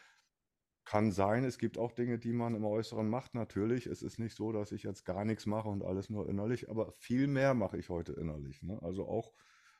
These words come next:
wenn es Dinge in meinem Leben gibt, wo ich denke, „Was läuft hier?“, dann gucke ich mir das jetzt aus einer höheren Ebene an. Was bedeutet das? Was soll, ist das jetzt, äh, will der liebe Gott mich ärgern, <laughs> dass er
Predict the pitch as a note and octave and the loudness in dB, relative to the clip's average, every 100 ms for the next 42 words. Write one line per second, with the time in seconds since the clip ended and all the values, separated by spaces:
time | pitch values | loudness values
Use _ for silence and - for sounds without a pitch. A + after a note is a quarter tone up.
0 | _ F2+ F#2+ G#2 G2+ - - G2+ A2 F#2+ | _ -2 2 4 4 0 0 2 4 2
1 | - F#2+ G#2 G2 G2 G#2 G2+ G2+ G#2+ G#2+ | 2 2 4 4 4 2 4 4 2 2
2 | F#2+ G2 - F#2 F2+ F#2+ G2 F#2+ F2+ F2 | -2 -4 0 0 0 -2 -2 -2 -4 -2
3 | E2 F2+ G#2+ - A#2 A2+ - _ _ - | -2 0 0 -2 -2 -2 -4 _ _ -4
4 | F#2+ - A2 - G#2+ G#2+ G#2+ G#2 A2 G#2+ | -4 0 -2 0 -4 0 2 2 0 -4
5 | - A2 A2 G#2 G2+ G#2+ G#2 G#2+ - D3 | -2 -4 -2 -4 -2 -2 0 0 0 -2
6 | C#3 D#2+ C#2+ C#2 A#1+ D#2+ F#2+ - - F#2+ | 0 -2 -4 -8 -6 -4 -6 -6 -10 -6
7 | G#2+ C#3+ C#3 F#2 D2+ D2+ G2 G2 - - | -2 -2 -4 -8 -8 -6 -6 -8 -12 -20
8 | _ - - C#2+ F2 F#2+ - _ _ _ | _ -16 -10 0 4 4 2 _ _ _
9 | - _ _ - C#2+ - - - F#2 - | -20 _ _ -16 -16 -10 -4 -2 0 0
10 | G2 - - D2+ F2 E2+ F2 G2+ G2 F#2+ | 0 -2 -6 0 2 2 4 2 4 2
11 | F#2 F2+ F#2 F2+ - E2+ G#2 A#2+ A#2+ D#2+ | 0 -2 -2 -2 -2 -2 0 0 0 -2
12 | - - | -4 -6